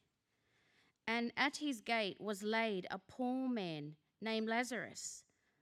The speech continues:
covered with sores, who desired to be fed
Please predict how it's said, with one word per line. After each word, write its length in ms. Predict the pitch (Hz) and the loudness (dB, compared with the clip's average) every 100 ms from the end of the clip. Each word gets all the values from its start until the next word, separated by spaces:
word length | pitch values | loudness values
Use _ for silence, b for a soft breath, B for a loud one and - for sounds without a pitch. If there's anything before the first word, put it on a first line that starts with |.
| _ - | _ -6
covered 440 | 247 254 277 233 | 0 2 0 0
with 160 | 254 240 | -4 -4
sores, 800 | - 214 202 151 139 - - - _ _ _ _ _ _ - | -4 0 0 -2 -6 -10 -14 -16 _ _ _ _ _ _ -2
who 120 | 269 | 0
desired 880 | 226 240 226 240 269 254 190 - - | 2 2 4 4 4 4 0 -2 -6
to 120 | 233 | -4
be 160 | 202 196 | -2 -4
fed 500 | - 233 196 151 | -2 -2 0 -2